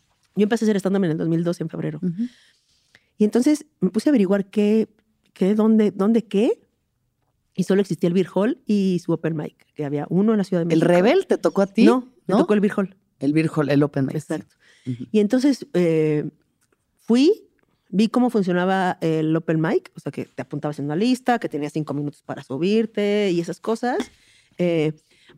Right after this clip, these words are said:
Speaker 1: y fue muy, fue muy, este, cabrón para mí volver a ver a las personas que había yo visto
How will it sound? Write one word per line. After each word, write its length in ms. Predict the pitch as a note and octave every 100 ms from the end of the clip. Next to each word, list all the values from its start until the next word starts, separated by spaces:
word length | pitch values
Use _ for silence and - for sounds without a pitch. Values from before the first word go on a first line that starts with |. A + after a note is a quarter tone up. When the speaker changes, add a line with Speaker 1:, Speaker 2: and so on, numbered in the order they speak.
| _ _ _ _
Speaker 1:
y 140 | F#3 F#3
fue 100 | A3
muy, 200 | B3+ C4+
fue 200 | C4+ A3+
muy, 280 | B3+ C4 C4
este, 600 | - - E3 D3+ D3 - _ _ _
cabrón 300 | E3+ E3 F3+
para 140 | G#3
mí 120 | E3+ E3
volver 340 | E3+ E3 F3+
a 60 | F3+
ver 320 | F3+ E3+ -
a 80 | -
las 120 | E3
personas 300 | D#3+ E3 F3
que 80 | E3+
había 180 | E3 D#3+
yo 120 | E3
visto 500 | D#3+ E3 - E3 E3+